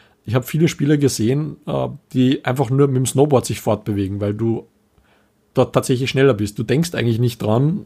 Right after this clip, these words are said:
ähm, dass das, dass du das tun solltest, nur wenn du dann dran gewöhnst,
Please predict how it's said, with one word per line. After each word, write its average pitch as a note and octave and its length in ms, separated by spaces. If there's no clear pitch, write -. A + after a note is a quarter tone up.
ähm, B2+ 320
dass A#2+ 200
das, - 580
dass A#2+ 140
du B2+ 80
das A2+ 120
tun E3+ 220
solltest, A#2+ 400
nur B2 140
wenn A#2 80
du A#2 80
dann A2+ 240
dran A2+ 180
gewöhnst, A2+ 560